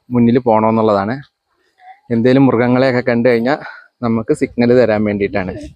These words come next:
കാരണം നമ്മൾ മൃഗങ്ങളെ കണ്ടു കഴിഞ്ഞാൽ പേടിക്കും. അതുകൊണ്ടാണ് ഇവരെ മുന്നിൽ പ-, പറഞ്ഞു വിടുന്നത്. ആൾക്കാരെല്ലാം ഇങ്ങനെ എത്തിക്കൊണ്ടിരിക്കുകയാണ്.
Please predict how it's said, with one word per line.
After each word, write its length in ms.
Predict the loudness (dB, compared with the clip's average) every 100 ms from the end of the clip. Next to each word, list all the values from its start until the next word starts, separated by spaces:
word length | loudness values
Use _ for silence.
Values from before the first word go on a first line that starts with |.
| -20 -18 -20 -10 -4
കാരണം 220 | 0 2
നമ്മൾ 180 | 2 2 2
മൃഗങ്ങളെ 420 | 2 0 0 0 0
കണ്ടു 160 | 0
കഴിഞ്ഞാൽ 260 | 2 0 -2 -6 -20 -20 _ _ _ _ _ _ _ 0
പേടിക്കും. 400 | 2 2 -2 -6 _ _ _ _ _ _ _ -20 _ _ -2
അതുകൊണ്ടാണ് 500 | 2 4 2 2 0 0
ഇവരെ 220 | 2 2 -2 -6 -16 _ -4
മുന്നിൽ 300 | 2 4 2 0
പ-, 100 | -4 -6 -6
പറഞ്ഞു 220 | 0 2
വിടുന്നത്. 320 | 0 0 -4 -8 -14 -20 -20 -16 -16 -16 -18 -8 -4
ആൾക്കാരെല്ലാം 580 | -2 0 0 0 0 -4 _ _ _ _
ഇങ്ങനെ 160 | -2 0
എത്തിക്കൊണ്ടിരിക്കുകയാണ്. 800 | -2 -2 0 0 -2 -2 -2